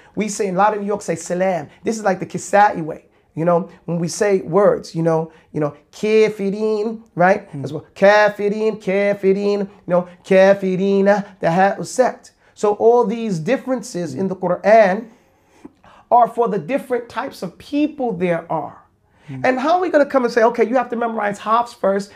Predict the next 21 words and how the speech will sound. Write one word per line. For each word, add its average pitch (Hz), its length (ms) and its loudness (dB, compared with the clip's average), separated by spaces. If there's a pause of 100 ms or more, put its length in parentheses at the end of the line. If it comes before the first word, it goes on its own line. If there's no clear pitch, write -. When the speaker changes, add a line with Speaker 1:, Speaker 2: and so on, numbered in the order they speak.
(140)
Speaker 1:
and 180 160 0
then 220 240 4
you 196 100 -2
could," 185 260 -6 (100)
is - 140 -4
Hafs 196 280 4
better 196 300 4
than 240 140 4
the 247 120 0
other 262 160 2
one? 311 280 0 (220)
Speaker 2:
Mm. 127 180 -12 (340)
Speaker 1:
No, 294 460 2 (260)
they're 233 220 2
all 233 320 2
on 202 200 -2
equal 214 440 -6
footing 175 640 -2 (420)
in 170 140 0
this 175 140 -2
particular, 175 600 -6